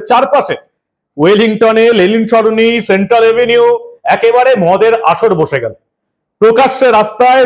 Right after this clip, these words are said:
তৃণমূলীরা মদ খাচ্ছেন। পুলিশ কি করছে? কি যে বলেন মশাই, হাসান কেন সকালবেলায়? পুলিশ তৃণমূলীদের বাধা দেবে মদ খাওয়া থেকে? এটা হতে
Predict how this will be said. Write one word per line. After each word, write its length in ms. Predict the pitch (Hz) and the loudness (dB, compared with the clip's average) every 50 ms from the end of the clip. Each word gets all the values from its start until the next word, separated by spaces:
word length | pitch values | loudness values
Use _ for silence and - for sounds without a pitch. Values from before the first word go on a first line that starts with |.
| 254 254 | -2 -2
তৃণমূলীরা 500 | - 226 226 226 226 226 226 220 214 196 180 | -4 -2 0 0 2 2 2 2 0 2 0
মদ 120 | 185 180 185 | -2 -2 -2
খাচ্ছেন। 320 | - 160 - - - 113 95 _ _ _ _ _ _ _ _ _ _ _ _ _ _ _ _ - | -2 -4 -4 -4 -10 -16 -16 _ _ _ _ _ _ _ _ _ _ _ _ _ _ _ _ -2
পুলিশ 160 | 185 214 214 | 0 0 0
কি 100 | - 240 | 0 0
করছে? 260 | 190 240 226 - - 110 92 - _ _ _ _ _ _ _ | 0 0 0 0 -4 -6 -6 -10 _ _ _ _ _ _ _
কি 100 | - 208 220 208 | -2 -2 0 2
যে 80 | 240 226 - 190 | 2 2 2 2
বলেন 200 | 196 214 226 220 220 | 2 2 0 0 0
মশাই, 260 | 226 220 208 190 170 139 | -2 -2 0 -2 0 0
হাসান 240 | 156 175 - 220 220 214 214 | -2 0 0 -2 -2 -2 -2
কেন 120 | 208 202 196 190 - - _ - | -2 -4 -4 -6 -8 -14 _ -4
সকালবেলায়? 440 | 175 170 170 175 170 170 165 156 147 - _ _ _ _ _ _ _ _ _ - | -2 0 0 2 2 2 0 0 -2 -6 _ _ _ _ _ _ _ _ _ -6
পুলিশ 300 | 196 220 254 254 285 285 - - | -2 -2 0 2 0 0 -2 -4
তৃণমূলীদের 580 | - 262 254 247 262 262 262 262 247 254 262 220 | -2 -2 0 2 2 2 2 2 2 2 2 2
বাধা 140 | 240 240 269 | 2 2 2
দেবে 180 | 277 294 277 220 175 190 | 0 0 0 0 0 0
মদ 100 | 233 220 - | -2 -2 -2
খাওয়া 160 | - 277 277 269 | -2 0 0 0
থেকে? 120 | 247 190 190 | -2 -2 -2
এটা 140 | 208 220 202 180 | -2 0 0 0
হতে 140 | 185 240 | 0 0